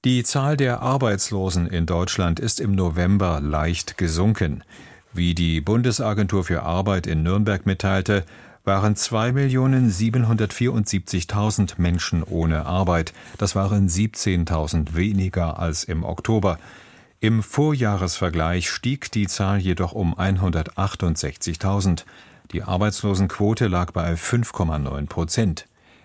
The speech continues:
B A-Chefin Nahles sagte, zwar hätten Arbeitslosigkeit und Unterbeschäftigung abgenommen,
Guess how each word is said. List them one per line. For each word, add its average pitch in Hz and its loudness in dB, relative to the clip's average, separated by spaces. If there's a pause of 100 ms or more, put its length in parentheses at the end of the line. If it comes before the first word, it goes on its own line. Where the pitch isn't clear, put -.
(280)
B 78 0
A-Chefin 82 -2
Nahles 92 0
sagte, 113 -2
zwar 101 0
hätten 135 0
Arbeitslosigkeit 117 -2
und 95 0
Unterbeschäftigung 82 -2
abgenommen, 92 0